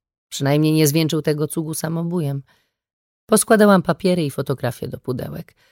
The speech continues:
Musiałam z kimś porozmawiać. Byłam prawie pewna, że nie ucieszy go mój widok,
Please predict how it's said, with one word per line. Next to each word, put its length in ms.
Musiałam 600
z 140
kimś 420
porozmawiać. 880
Byłam 260
prawie 260
pewna, 320
że 120
nie 140
ucieszy 540
go 160
mój 220
widok, 460